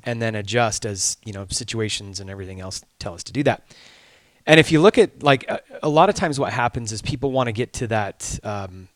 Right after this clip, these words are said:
the, the middle part. What are you gonna do to get it, or how are we gonna get there? And then measuring results. And by the way, that's not really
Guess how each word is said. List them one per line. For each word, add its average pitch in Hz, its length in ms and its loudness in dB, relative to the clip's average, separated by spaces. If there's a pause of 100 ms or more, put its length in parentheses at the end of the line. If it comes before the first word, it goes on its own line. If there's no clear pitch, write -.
(160)
the, 110 260 -4
the 113 120 -4
middle 120 320 0
part. 95 400 -8 (840)
What 139 200 6
are 170 40 10
you 175 80 4
gonna 180 140 2
do 180 140 0
to 123 60 -4
get 120 200 4
it, 120 240 0
or 120 120 -2
how 120 200 2
are 135 120 4
we 131 100 2
gonna 131 140 -4
get 117 240 -6
there? 104 240 -8 (560)
And 127 140 0
then 127 160 2
measuring 123 360 0
results. 95 640 -10 (640)
And 131 80 -4
by 165 100 10
the 175 80 10
way, 170 120 8
that's 156 280 4
not 147 480 0 (840)
really 123 720 0